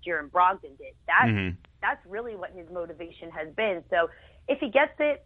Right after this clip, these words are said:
Speaker 1: cool. If he doesn't, life is gonna go on. Same for him and Donovan Mitchell. Both of those guys have such bright futures in the N B A that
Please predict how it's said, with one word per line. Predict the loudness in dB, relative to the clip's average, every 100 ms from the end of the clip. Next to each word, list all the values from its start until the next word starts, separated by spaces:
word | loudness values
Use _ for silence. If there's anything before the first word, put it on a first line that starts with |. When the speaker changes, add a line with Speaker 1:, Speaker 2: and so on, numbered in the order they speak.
| _
Speaker 1:
cool. | 0 4 4 2
If | -8
he | -8
doesn't, | -4 -2 -4 -8 -12 _ _
life | 0 0 -2
is | -6
gonna | -6 -6
go | -8
on. | -8 -10 -10
Same | -8 -6
for | -6 -8
him | -8 -8
and | -8 -6
Donovan | -4 -6 -8 -14
Mitchell. | -14 -16 -4
Both | 0 0
of | -2 -2
those | -2 0
guys | 2 2 -2
have | -14 _
such | -2 -2 -6 -4
bright | 0 2 0 -8
futures | -12 -6 -4 -4
in | -6
the | -6
N | -6 -4
B | -2
A | 0 0
that | -2